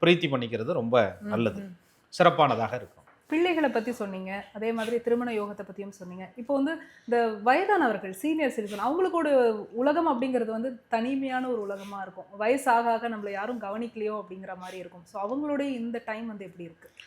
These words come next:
Speaker 1: அதாவது நீங்க பாருங்களேன், அதாவது இவங்க இப்ப சனி, ஏழரை சனி நடக்குது. இந்த வயதானவர்களுக்கு சுற்றுக்கள் அடிப்படையில இது மூணாவது சுற்றா இருக்கும்.
Speaker 2: சரி.
Speaker 1: பிறக்கும் போதே ஒரு ஏழரை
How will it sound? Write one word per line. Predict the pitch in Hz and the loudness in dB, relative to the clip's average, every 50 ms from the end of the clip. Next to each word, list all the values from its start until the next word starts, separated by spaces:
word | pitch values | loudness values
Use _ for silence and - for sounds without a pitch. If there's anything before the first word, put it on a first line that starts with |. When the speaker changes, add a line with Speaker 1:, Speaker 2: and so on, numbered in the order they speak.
| - _ - _ _ _ - | -20 _ -20 _ _ _ -2
Speaker 1:
அதாவது | 120 139 180 208 196 175 156 165 202 | 6 8 8 10 10 10 8 8 6
நீங்க | 190 160 151 - 139 | 4 2 4 6 8
பாருங்களேன், | 131 135 127 120 117 113 113 117 117 107 104 | 8 8 8 6 4 4 4 4 4 2 0
அதாவது | 110 123 123 123 131 135 131 | 2 2 4 4 4 0 0
இவங்க | 127 131 127 131 127 | 0 0 0 0 -2
இப்ப | - - - - - - | 2 8 8 8 10 10
சனி, | 190 185 190 175 139 - 151 156 165 | 8 8 6 2 0 2 6 8 10
ஏழரை | 175 180 180 160 156 123 - | 10 10 10 8 6 4 2
சனி | 139 147 165 156 123 | 0 0 0 0 0
நடக்குது. | 110 107 107 - 98 101 - _ _ _ _ _ _ _ _ _ _ _ _ _ - | 0 -2 -4 -6 -12 -16 -16 _ _ _ _ _ _ _ _ _ _ _ _ _ 0
இந்த | - 151 147 135 151 | 6 8 10 12 12
வயதானவர்களுக்கு | 170 208 247 262 269 262 254 240 226 202 190 180 175 - 247 - - | 12 12 12 12 12 12 12 12 12 10 8 4 4 2 2 2 4
சுற்றுக்கள் | 226 226 214 262 285 - 269 240 208 175 165 | 2 2 4 4 4 8 8 8 8 8 6
அடிப்படையில | 165 175 170 - 170 165 165 190 185 | 6 4 6 6 6 8 8 6 4
இது | 147 156 | 4 4
மூணாவது | 165 185 190 185 165 143 127 107 110 110 - | 6 8 8 8 8 6 4 0 -2 -4 -8
சுற்றா | 135 117 - 147 123 101 | -8 -2 0 2 2 2
இருக்கும். | 95 - - - _ _ - | 0 -6 -16 -20 _ _ -8
Speaker 2:
சரி. | - - | 2 6
Speaker 1:
பிறக்கும் | - 156 143 - 139 143 135 | 6 6 6 6 2 2 4
போதே | 147 160 196 233 247 220 | 6 10 12 12 12 12
ஒரு | 202 185 175 175 | 12 12 12 12
ஏழரை | 175 180 175 175 | 12 10 8 8